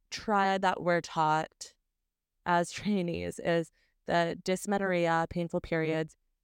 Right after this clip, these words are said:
dyspareunia, painful sex, impaired fertility. So those are the most taught associated symptoms,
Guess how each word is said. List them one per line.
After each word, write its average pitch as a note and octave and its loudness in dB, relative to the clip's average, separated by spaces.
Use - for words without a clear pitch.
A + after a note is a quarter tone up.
dyspareunia, E3+ 0
painful F3 -4
sex, - -6
impaired D#3+ 0
fertility. - -2
So F#3 0
those A#3+ 0
are C#4+ 0
the C#4+ -2
most A3+ -2
taught - 0
associated G3 -2
symptoms, F#3 -4